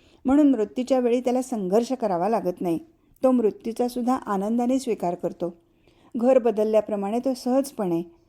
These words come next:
आणि त्याला जास्त महत्त्व न देता शरीराचा त्याग करतो. जो जीवनात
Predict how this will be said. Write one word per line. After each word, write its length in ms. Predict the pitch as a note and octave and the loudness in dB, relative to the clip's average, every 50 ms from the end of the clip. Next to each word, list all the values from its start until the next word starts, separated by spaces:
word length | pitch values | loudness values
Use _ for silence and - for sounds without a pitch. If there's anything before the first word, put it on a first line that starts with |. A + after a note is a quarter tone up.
| _ _ _ _ _ _ _ _ - | _ _ _ _ _ _ _ _ -6
आणि 160 | - A#3+ C4 C#4 | -2 2 2 4
त्याला 240 | C4+ C4 B3+ C4 | 4 4 2 2
जास्त 360 | C4 B3+ A#3+ A#3+ A#3 - - C4 | 2 2 0 -2 -2 -4 0 2
महत्त्व 460 | C4 B3 A#3+ A#3+ B3 - B3+ B3 B3 | 2 2 2 2 -2 -2 -4 -2 0
न 220 | B3 B3 B3+ C4+ | 0 0 0 2
देता 320 | C#4 C4 A3+ F3+ - F3 F#3 | 2 0 0 0 0 -2 -4
शरीराचा 520 | F#3 - F#3+ F3+ F3 F3 F3+ E3+ E3+ - A3+ | -2 -4 -4 -2 -2 -2 -2 -4 -4 -4 -6
त्याग 220 | A3+ - B3 F#3+ - - - | -2 -2 -2 -2 -2 -2 -2
करतो. 240 | F3 F3 - - E3+ F3+ - _ _ _ _ _ _ _ _ _ _ _ _ - - G3+ | -2 -2 -2 -2 -4 -4 -4 _ _ _ _ _ _ _ _ _ _ _ _ -10 -4 2
जो 160 | B3+ D4 D4+ | 4 6 6
जीवनात 440 | C#4+ B3+ C#4+ C4 B3 B3 B3+ C4+ C#4 | 6 4 2 2 4 2 2 2 2